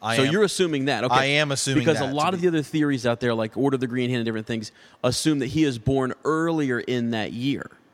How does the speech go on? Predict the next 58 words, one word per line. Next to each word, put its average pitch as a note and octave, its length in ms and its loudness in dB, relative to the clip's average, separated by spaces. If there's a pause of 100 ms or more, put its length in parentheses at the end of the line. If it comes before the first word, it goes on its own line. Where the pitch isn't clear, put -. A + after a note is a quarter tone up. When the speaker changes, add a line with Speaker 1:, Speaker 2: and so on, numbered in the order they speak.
(200)
Speaker 2:
Okay, A#2 320 0
Speaker 1:
Oh, D3+ 60 4
Speaker 2:
and D#3+ 80 2
Speaker 1:
hold D#3 80 2 (140)
Speaker 2:
that - 20 -12
Speaker 1:
on. A#2+ 60 -4
Daenerys D#3 300 0
was D3 120 -4
con-, B2 240 -12
hold D3 140 0
on. A2 40 -6 (280)
Daenerys F#3+ 320 0
was D#3+ 160 -2
conceived B2 960 -6
during A#2 220 -6
the A2 80 -4
last A#2+ 340 0
month A2+ 320 -4
of G#2+ 120 -12
Robert's G#2+ 340 -4
Rebellion, F#2+ 520 -6 (840)
the G#2+ 100 -8
war B2+ 260 0
which A#2 160 -4
ended A#2 240 -6
House A2+ 220 -4
Targaryen's G#2 480 -6
reign G#2 140 -6
Speaker 2:
There A2 80 -2
Speaker 1:
of A2+ 60 -2
Speaker 2:
you G#2+ 40 -6
Speaker 1:
the G#2 80 -6
Speaker 2:
go. G2+ 60 -6
Speaker 1:
Seven F#2 140 -8
Kingdoms. G2+ 380 -12
Speaker 2:
Okay. - 60 -10
Speaker 1:
Shortly B2+ 260 -4
thereafter, A#2+ 380 -2
her A#2+ 80 -4
mother A2+ 180 -4
was A2 140 -8
sent A2+ 260 -4 (360)
with G2+ 100 -10
a G#2 40 -10
young A#2 300 0
Prince A2+ 280 -8
Viserys G#2+ 540 -4
to G2+ 80 -16
the G2+ 80 -12
ancestral G#2 320 -8
seat G#2 140 -10
of F#2+ 60 -16
Dragonstone G#2+ 800 -4
to G#2+ 60 -12
escape G#2+ 300 -10
the A2+ 80 -12
rebel A2+ 300 -4
army. G#2+ 380 -6